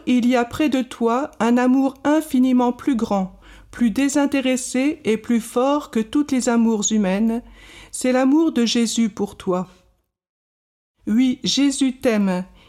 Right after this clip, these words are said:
il t'aime en particulier. Il est mort pour toi et pour chacun de nous. C'est la première conviction de la foi chrétienne, croire à l'amour de Jésus pour moi.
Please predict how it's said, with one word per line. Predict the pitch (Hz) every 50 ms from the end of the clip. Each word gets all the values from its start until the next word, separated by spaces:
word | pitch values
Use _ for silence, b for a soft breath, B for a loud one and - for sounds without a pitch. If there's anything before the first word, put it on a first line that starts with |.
| b b b
il | 233 247 247 -
t'aime | - 302 302 311 294 285 - -
en | 220 226
particulier. | 220 - 294 311 - - 277 247 - - 240 196 190 208 202 190 185 196 - _ _ _ _ _ _ _ _ _ _ _ _ _ -
Il | - 233 240 240
est | 247 247
mort | 254 285 302 320 311 -
pour | 240 247 - -
toi | - - 208 220 208 233 285 330 - b b b b
et | - 226 220
pour | - 247 240
chacun | - - 285 277 285 294 277 277 233
de | 226 262
nous. | 262 240 220 196 196 - - _ _ _ _ _ _ _ _ _ _ _ -
C'est | - 247 247
la | 262 247
première | 240 - - - 330 320 294 247 240 240 -
conviction | - 302 311 277 277 254 - - - 285 294 311
de | 285 285
la | 262 254 254
foi | - - - 262 240 240
chrétienne, | - - 254 240 - - - 226 202 190 185 175 170 175 - b b b b b b b
croire | b - - 247 262 277 294 302 320 311 - -
à | - 220 220
l'amour | 233 247 254 254 285 302 320 302 285
de | - 233 233
Jésus | 214 - 247 247 220 - 226 247 254 254
pour | 254 - 220 202 196
moi. | 196 202 190 180 175 185